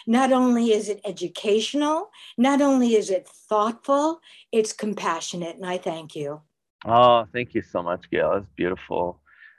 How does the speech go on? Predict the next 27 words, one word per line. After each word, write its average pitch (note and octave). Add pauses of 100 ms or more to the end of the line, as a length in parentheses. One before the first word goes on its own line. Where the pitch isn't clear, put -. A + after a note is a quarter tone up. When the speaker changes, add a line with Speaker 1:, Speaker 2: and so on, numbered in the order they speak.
(260)
Speaker 2:
Thank C3+
you C#3
so A#2
much. F#2+
I A2+ (100)
really, B2
really A2+
<laughs> G2+
appreciate -
your A#2
guys' A#2
support. G#2+
That's, -
that's A2
humbling. G#2 (360)
I - (260)
thank C3
you. G#2 (180)
Uh, G#2
yeah, B2+
I, B2
I, B2
I B2+
love B2+
it, D3 (100)
and A2+ (100)
I G#2+